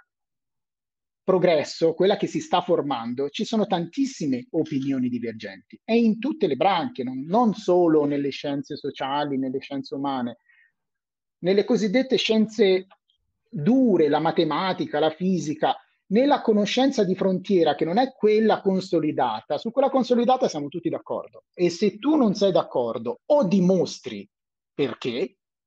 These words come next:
o se no sei un cialtrone. Basta, non si sta neanche a discutere. Ma su quella di frontiera tu puoi benissimo avere opinioni differenti rispetto agli altri, e quindi c'è una discussione.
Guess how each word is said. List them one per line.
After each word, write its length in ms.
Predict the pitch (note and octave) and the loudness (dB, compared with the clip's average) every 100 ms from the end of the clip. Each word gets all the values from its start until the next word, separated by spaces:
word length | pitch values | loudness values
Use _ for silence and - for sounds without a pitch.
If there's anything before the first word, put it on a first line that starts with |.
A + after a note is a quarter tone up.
| _ | _
o 120 | - B3 | 0 0
se 180 | - | 0
no 100 | A2 | -6
sei 140 | G#2+ A2 | -6 -8
un 60 | - | -10
cialtrone. 480 | G#2 - G2+ _ _ _ _ _ _ _ - | -12 -12 -16 _ _ _ _ _ _ _ -12
Basta, 320 | B2+ - B2 | -12 -10 -8
non 160 | C3+ C#3 | -6 -4
si 100 | - | -2
sta 160 | - | 0
neanche 260 | E3 D3 C3+ | 0 0 -2
a 60 | |
discutere. 520 | A2+ A2+ - - - - - - - | -6 -10 -16 -20 -20 -20 -20 -20 -2
Ma 120 | A3 | 0
su 180 | A3 B3 | 2 0
quella 260 | - F#4 D4 | 2 2 2
di 100 | F#3 | 0
frontiera 720 | F3+ D#3 D3+ C3 A2 A2 F3+ D4 _ _ _ _ _ _ - | 0 0 -2 -6 -6 -4 -6 -8 _ _ _ _ _ _ -2
tu 180 | G#4+ - | 0 2
puoi 380 | E3+ E3+ - - | 2 2 -4 -8
benissimo 640 | C3+ E3+ B3+ - C3+ A#2 A#2 | -2 2 2 0 -4 -4 -4
avere 520 | D3+ A#2 D3+ E3 C#3+ | -6 0 2 4 2
opinioni 560 | - D#3 D3 C#3 F3 E3+ | 0 -4 -2 -2 0 0
differenti 760 | C#3+ - D3 D3+ F3 G#3 G3+ C#3 | -2 -2 0 2 2 0 0 -2
rispetto 800 | C3 - C#3 G3 - F3+ C#3 A#2+ | -2 0 2 2 2 2 2 2
agli 180 | B2 | 2
altri, 440 | G3 A3 - - B2 | 2 2 0 -2 -4
e 40 | |
quindi 240 | B2+ D4+ F#3+ | 0 0 2
c'è 140 | F3 | 2
una 180 | G3 D3+ | 2 0
discussione. 800 | D3+ - B2 - - B3+ - | -2 -6 -10 -8 0 0 0